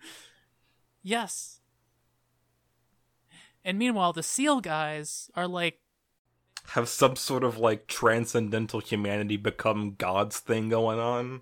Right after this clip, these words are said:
Speaker 1: I think it's more like, 'cause, like, we talked about it after we watched Eve-, End of, End of Evangelion, and we're like, well, it's kinda like they wanted to become gods, and then it's like they wanted
Speaker 2: Yes.
Speaker 1: humanity to become god.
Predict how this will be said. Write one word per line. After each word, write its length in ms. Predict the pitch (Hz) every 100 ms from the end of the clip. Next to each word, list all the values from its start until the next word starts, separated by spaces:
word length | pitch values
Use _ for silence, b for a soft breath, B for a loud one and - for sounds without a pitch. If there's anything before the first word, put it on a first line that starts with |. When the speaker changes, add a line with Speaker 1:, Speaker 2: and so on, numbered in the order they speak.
| _
Speaker 1:
I 80 | -
think 160 | - 285
it's 220 | 240 -
more 100 | 220
like, 280 | 208 196 175 _ _
'cause, 220 | 220 196
like, 160 | 196 208
we 80 |
talked 260 | 202 220 -
about 180 | 185 180
it 80 | 170
after 200 | 175 -
we 100 | 180
watched 340 | 160 156 -
Eve-, 160 | 165 156
End 180 | 160 160
of, 80 | 185
End 180 | 175 175
of 100 | 175
Evangelion, 680 | 190 180 180 185 185 190 185
and 80 | 175
we're 80 |
like, 180 | 170 156 b b b b -
well, 100 | 233
it's 100 | -
kinda 200 | 254 247
like 400 | 226 196 - - _ _ _ _ _ _ _
they 220 | 165 185 202
wanted 320 | 185 196 185
to 80 | 175
become 440 | 180 - 185 190
gods, 560 | 190 196 202 196 - -
and 160 | 170 180
then 140 | 175
it's 120 | -
like 120 | 165
they 180 | 139 170
wanted 220 | 165 160
Speaker 2:
Yes. 80 | -
Speaker 1:
humanity 580 | 151 139 151 196 214 208
to 80 | 208
become 380 | - 214 202 202
god. 360 | 202 202 196